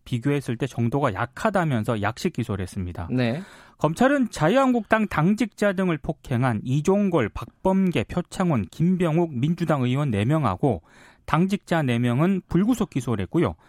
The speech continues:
Speaker 1: 박주민 의원과 보좌진 한 명은 상대적으로 가담 정도가 크지 않다면서 약식 기소를 했습니다.
Speaker 2: 아, 이게 숫자가 굉장히 헷갈립니다. 이게,
Speaker 1: 그렇습니다.
Speaker 2: 어, 스물세 명이고 의원만 스물세 명인 거죠?
Speaker 1: 그렇습니다.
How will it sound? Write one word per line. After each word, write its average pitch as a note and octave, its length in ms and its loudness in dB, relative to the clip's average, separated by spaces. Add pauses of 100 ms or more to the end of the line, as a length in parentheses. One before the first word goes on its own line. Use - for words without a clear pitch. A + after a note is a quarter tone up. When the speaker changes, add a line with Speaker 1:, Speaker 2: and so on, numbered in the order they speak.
(360)
Speaker 1:
박주민 C4+ 520 2
의원과 E3+ 600 2
보좌진 D3+ 480 -2
한 D3+ 180 0
명은 D3 360 0
상대적으로 E3 600 -2
가담 F3 440 0
정도가 C3+ 380 -2
크지 E3+ 340 -4
않다면서 C3 720 -2 (300)
약식 A#2+ 260 -2
기소를 G2 300 -6
했습니다. - 400 -18 (420)
Speaker 2:
아, A#2 180 -16
이게 C#3 200 -10
숫자가 A3 480 -8
굉장히 D3 520 -2
헷갈립니다. D#3+ 600 0
이게, D#3 80 -10
Speaker 1:
그렇습니다. A2 500 0 (220)
Speaker 2:
어, A#2+ 500 -2
스물세 A3+ 800 0
명이고 E3+ 420 2
의원만 A3+ 500 4
스물세 G3 320 -2
명인 D#3 280 -2
거죠? G2+ 60 -2
Speaker 1:
그렇습니다. A#2 460 0